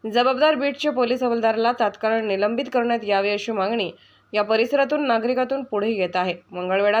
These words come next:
तालुका हा विविध संतांच्या पदस्पर्शाने पावन झाल्याने ही पवित्र भूमी समजली जाते. या पवित्र भूमीत वेश्या व्यवसाय म्हणजे पाप समजले जात असून, याच्या सर्व स्तरातून संताप व्यक्त होत आहे.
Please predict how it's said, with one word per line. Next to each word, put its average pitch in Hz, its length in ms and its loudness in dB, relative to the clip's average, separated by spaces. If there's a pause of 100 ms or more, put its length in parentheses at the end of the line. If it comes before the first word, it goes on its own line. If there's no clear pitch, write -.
तालुका 220 300 0
हा 226 140 -2
विविध 208 320 -2
संतांच्या 233 600 -2
पदस्पर्शाने 214 800 -2 (480)
पावन 247 320 4
झाल्याने 277 380 2
ही 285 120 0
पवित्र 240 440 0
भूमी 220 280 -2
समजली 190 440 -4
जाते. 180 320 -4 (460)
या 208 100 2
पवित्र 220 400 0
भूमीत 254 360 2
वेश्या 247 300 2
व्यवसाय 233 380 2
म्हणजे 254 300 0
पाप 226 240 0
समजले 220 420 -2
जात 226 160 0
असून, 220 300 -2
याच्या 220 260 -2
सर्व 226 340 -2
स्तरातून 247 440 -2
संताप 208 420 -4
व्यक्त 196 260 -4
होत 185 240 -4
आहे. 185 220 0